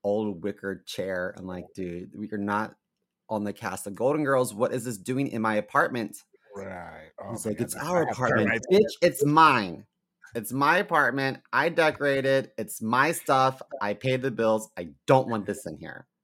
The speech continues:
Speaker 1: I had to put my foot down. I hate to be an asshole, but I don't want this."
Speaker 2: Oh my God. Uh, her last wish. That, that lady, by the way, uh, she, she doesn't have much,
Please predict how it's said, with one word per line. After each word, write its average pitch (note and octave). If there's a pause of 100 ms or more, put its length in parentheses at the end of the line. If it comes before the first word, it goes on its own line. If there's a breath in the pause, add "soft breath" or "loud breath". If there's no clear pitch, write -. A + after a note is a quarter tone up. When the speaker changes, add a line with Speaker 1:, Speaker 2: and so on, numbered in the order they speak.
(180)
Speaker 1:
I G2+
had -
to B2+
put C3
my A#2
foot G2+
down. E2+
I - (140)
hate C3
to -
be C#3+
an B2+
asshole, A2
but E2
I - (180)
don't B2
want F#2
this." - (220)
Speaker 2:
Oh B2+
my A2
God. G2 (200)
Uh, F#2 (800 loud breath)
her A2+
last G#2 (140)
wish. -
That, G2 (100)
that B2
lady, C3+
by D3
the C#3+
way, C#3
uh, D2+ (320)
she, -
she -
doesn't G#2
have F#2
much, G2